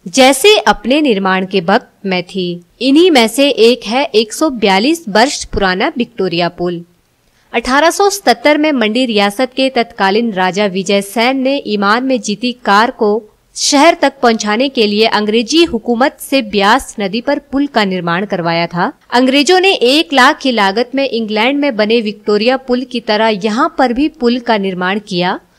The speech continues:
और इसे भी विक्टोरिया पुल का नाम दे दिया गया। हालांकि इसे पुल केसरी के नाम से भी जाना जाता है।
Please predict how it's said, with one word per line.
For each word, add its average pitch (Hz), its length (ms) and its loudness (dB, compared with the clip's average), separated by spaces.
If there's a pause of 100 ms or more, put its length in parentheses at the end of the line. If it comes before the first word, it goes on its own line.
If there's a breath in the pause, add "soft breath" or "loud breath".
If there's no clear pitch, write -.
(220 soft breath)
और 233 160 2
इसे 320 300 2
भी 381 160 8
विक्टोरिया 196 540 0
पुल 196 260 -4
का 254 180 0
नाम 277 400 0
दे 175 180 0
दिया 170 220 -2
गया। 170 360 -4 (500)
हालांकि 311 500 2
इसे 330 340 -2
पुल 330 320 0
केसरी 233 500 2
के 302 300 -4 (200)
नाम 190 240 0
से 294 160 -2
भी 311 120 2
जाना 214 280 0
जाता 190 300 0
है। 190 260 -4